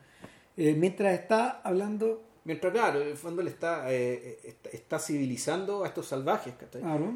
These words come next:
Speaker 2: Que son los, que son los blancos imperialistas, weón, ¿cachai? Pero eso es lo que está haciendo.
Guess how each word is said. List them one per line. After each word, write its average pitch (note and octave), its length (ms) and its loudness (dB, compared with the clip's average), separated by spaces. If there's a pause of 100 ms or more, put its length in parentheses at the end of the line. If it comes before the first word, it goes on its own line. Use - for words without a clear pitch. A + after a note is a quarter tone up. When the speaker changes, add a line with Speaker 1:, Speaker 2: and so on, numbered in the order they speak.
Speaker 2:
Que B2+ 100 -4
son D3+ 180 -2
los, C3+ 200 -2
que A#2 100 -8
son D3+ 180 -4
los C#3+ 140 -2
blancos D3+ 380 -2
imperialistas, C#3 580 -4
weón, D3+ 160 -8
¿cachai? - 320 -18
Pero C3 100 -4
eso B2+ 140 -2
es - 20 4
lo D#3+ 60 2
que D3 60 -2
está - 140 -6
haciendo. D3 340 -4